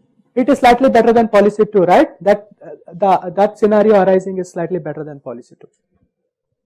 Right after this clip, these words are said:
Okay, so how to go about this? What we are saying is, so one way of characterizing what is said is, let's choose an epsilon which is between zero, one.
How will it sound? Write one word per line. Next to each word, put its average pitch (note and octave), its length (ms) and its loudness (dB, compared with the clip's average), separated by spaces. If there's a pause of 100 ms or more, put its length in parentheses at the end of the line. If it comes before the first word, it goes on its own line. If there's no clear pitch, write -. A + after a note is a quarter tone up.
(560)
Okay, A#3 240 2
so C#4 320 4
how D4+ 240 4
to D4+ 140 0
go A#3 200 4
about E3+ 300 0
this? - 280 -16 (2000)
What D4 200 2
we D4+ 80 4
are C#4+ 60 4
saying E4 340 4
is, D#4+ 300 2 (1500)
so C4 280 4 (300)
one C4 220 2
way D4 160 4
of C#4+ 140 0
characterizing B3+ 540 2
what A#3+ 200 2
is A#3+ 200 -4
said C#4 240 4
is, D4+ 260 0 (640)
let's D#4 200 2
choose D4+ 220 -2
an C#4 100 2
epsilon A#3+ 580 2
which - 160 -12
is A#3+ 80 -2
between A#3 220 -2
zero, G#3 300 2
one. G#3+ 220 2